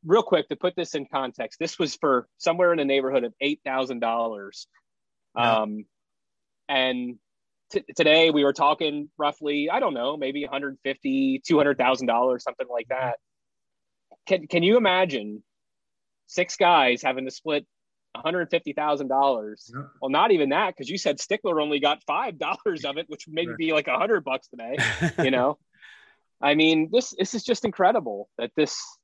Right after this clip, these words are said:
Speaker 1: I
Speaker 2: It's
Speaker 1: don't, I, I don't even know what to say. Like,
Speaker 2: It
Speaker 3: Yeah.
Speaker 2: shows the degree of poverty they had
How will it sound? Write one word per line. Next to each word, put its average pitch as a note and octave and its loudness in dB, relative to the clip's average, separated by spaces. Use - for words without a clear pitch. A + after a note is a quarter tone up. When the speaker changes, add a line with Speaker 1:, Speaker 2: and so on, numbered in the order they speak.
Speaker 1:
I D3+ 4
Speaker 2:
It's E3+ 2
Speaker 1:
don't, F#3+ 4
I, D3 4
I E3+ 4
don't F3+ 4
even F3+ 0
know F3 0
what E3 -2
to - -20
say. C3+ -6
Like, A2+ -12
Speaker 2:
It E3 -10
Speaker 3:
Yeah. G#2+ -2
Speaker 2:
shows E3+ -6
the C3+ -14
degree C#3+ -2
of G#3 -6
poverty E3+ -2
they D#3 -2
had C#3 -2